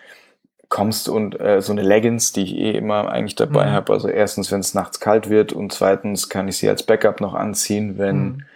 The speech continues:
Speaker 1: wenn's halt im Schlafsack zu kalt wird.
Speaker 2: Äh, pennst du mit deinen, also, äh, ähm, Fahrklamotten lässt du an, wenn,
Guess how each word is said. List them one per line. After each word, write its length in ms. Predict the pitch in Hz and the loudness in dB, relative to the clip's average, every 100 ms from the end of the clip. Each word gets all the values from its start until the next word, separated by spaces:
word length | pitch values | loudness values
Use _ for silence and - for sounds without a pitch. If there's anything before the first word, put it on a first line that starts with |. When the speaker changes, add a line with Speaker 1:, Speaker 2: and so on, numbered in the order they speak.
| - - _ | -20 -20 _
Speaker 1:
wenn's 280 | - 95 92 | -8 -6 -2
halt 120 | 92 | -2
im 80 | 95 | -2
Schlafsack 500 | 92 110 120 - 113 | 0 0 2 2 0
zu 80 | - | -2
kalt 260 | - 110 110 | 0 2 2
wird. 200 | 110 - _ - - - - - - | -2 -4 _ -16 -14 -14 -16 -20 -2
Speaker 2:
Äh, 80 | 175 | 0
pennst 340 | 139 180 202 - | 4 2 2 0
du 80 | |
mit 220 | 180 190 190 | 2 2 4
deinen, 340 | 180 175 175 | 4 2 0
also, 360 | 180 147 151 156 | 0 2 2 2
äh, 220 | 151 143 139 | 2 2 0
ähm, 480 | 156 139 139 139 147 - | -4 -2 -4 -6 -10 -16
Fahrklamotten 720 | 143 160 156 185 170 160 165 | -2 2 2 2 2 2 2
lässt 280 | 151 147 156 | 2 2 2
du 40 | |
an, 280 | 147 160 233 - | 0 0 -2 0
wenn, 180 | 143 | 0